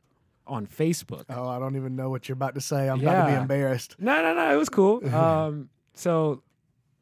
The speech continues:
Speaker 1: well, not a year, but maybe, like, six months. Um, so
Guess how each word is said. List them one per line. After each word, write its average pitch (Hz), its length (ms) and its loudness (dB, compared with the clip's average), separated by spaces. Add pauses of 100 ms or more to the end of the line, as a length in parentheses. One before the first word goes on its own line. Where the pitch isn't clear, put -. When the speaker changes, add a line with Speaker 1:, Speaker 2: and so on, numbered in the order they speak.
(640)
Speaker 1:
well, 240 260 -8
not 247 160 -2
a 160 40 4
year, 170 260 4
but 147 120 -2
maybe, 160 180 2
like, 131 260 0
six - 280 -6
months. 131 360 -6 (560)
Um, 127 580 -4 (260)
so 131 320 -2